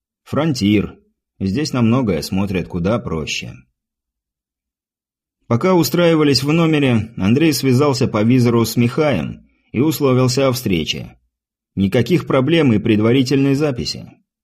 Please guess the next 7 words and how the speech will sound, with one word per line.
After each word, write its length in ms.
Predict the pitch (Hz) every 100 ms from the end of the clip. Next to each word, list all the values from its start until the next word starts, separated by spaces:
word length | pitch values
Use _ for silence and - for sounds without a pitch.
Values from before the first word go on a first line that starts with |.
| _ _ _ _
Делес 400 | 98 143 175 160
был 180 | 131 127
готов 380 | 120 123 139 127
встретиться 560 | - 151 143 120 120 107
с 80 |
ним 180 | 139 127
незамедлительно, 1080 | 113 104 107 113 143 131 78 69 64 64